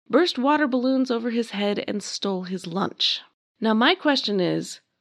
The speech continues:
where was the school administration? Were they out to lunch or what? But Diego had his own method of self-protection. He carried a pistol and waved it at students, which just goes to show what a different world it was from the current U S situation. I mean, wow.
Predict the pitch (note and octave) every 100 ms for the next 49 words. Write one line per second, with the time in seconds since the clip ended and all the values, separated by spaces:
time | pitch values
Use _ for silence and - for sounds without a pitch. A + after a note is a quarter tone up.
0 | _ _ F#3+ G#3+ D4+ D#4 C4 A#3 - C#4+
1 | C4+ A#3+ A#3 A3+ A3+ C4+ B3+ - - F#3
2 | G3+ A3+ - E3 C#4+ C#4+ D#4+ D#4 F4 G4+
3 | - - F3 A3 D4 - - - _ _
4 | _ _ _ C4 B3 C#4 D#4 E4 E4 D4
5 | C4+ A#3+ A3 G#3+ G3 F3+ F3 E3+ E3+ E3
6 | - D3+ - - - - _ _ _ _
7 | _ - C#4 D4 C#4+ C#4+ C#4+ F4+ - -
8 | - - _ - A3+ A3 C4+ C4+ B3 A#3+
9 | D4 - C#4+ G#3 - - - F#3 - G3+
10 | - F#3+ F3+ F#3 - F3 D#3+ - F#3 E3
11 | - C4 B3 E3 E3 D#3 - - D#3 D#3
12 | F3+ G#3 G3+ - F3 E3+ - D#3+ E3+ D#3+
13 | - - - C#3 D3 E3 E3 - - -
14 | F3 F3+ F3+ - G3 G3+ F3 F3 A#2+ -